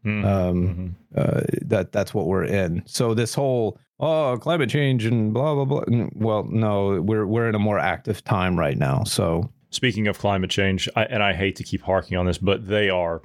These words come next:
Speaker 1: they're smashing climate change everywhere you look. Bruce, you know who Leonardo DiCaprio is?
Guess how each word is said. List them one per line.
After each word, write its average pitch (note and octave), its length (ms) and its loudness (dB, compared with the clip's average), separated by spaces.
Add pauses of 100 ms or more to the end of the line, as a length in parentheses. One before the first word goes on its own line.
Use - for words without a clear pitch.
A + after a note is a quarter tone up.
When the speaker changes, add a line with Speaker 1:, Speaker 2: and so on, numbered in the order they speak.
(100)
Speaker 1:
they're G#2+ 240 4
smashing B2 840 -2
climate F#2 380 0
change F2 360 0 (360)
everywhere F#2 640 -2 (160)
you G2+ 160 0
look. - 400 -2 (220)
Bruce, B2+ 260 0
you C3 80 0
know A#2+ 140 2
who A#2 120 2
Leonardo G#2+ 520 2
DiCaprio F#2 600 0
is? F2+ 140 -6